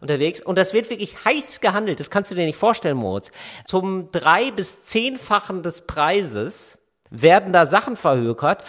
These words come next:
und dann musst du noch Shipping bezahlen, weil das irgendwie aus Großbritannien kommt oder so. Also es sind auch nochmal so dreißig bis fünfzig Euro,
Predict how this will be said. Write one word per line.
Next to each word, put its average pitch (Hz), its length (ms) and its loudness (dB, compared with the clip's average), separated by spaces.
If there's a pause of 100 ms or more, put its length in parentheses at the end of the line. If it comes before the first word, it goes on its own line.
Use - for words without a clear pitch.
(140)
und 196 160 0
dann 196 160 4
musst 233 240 -4
du 208 60 2
noch 170 160 4
Shipping 208 540 0
bezahlen, 90 580 -6
weil 127 120 0
das 143 120 -2
irgendwie 151 260 -2
aus 139 180 0
Großbritannien 180 580 -2
kommt 98 240 -6
oder 95 140 -4
so. 85 80 -6
Also 117 180 -6
es 120 60 -10
sind 143 100 -2
auch - 80 0
nochmal 156 200 0
so 131 60 -4
dreißig 117 400 0
bis - 140 -12
fünfzig - 500 -10
Euro, 85 380 -6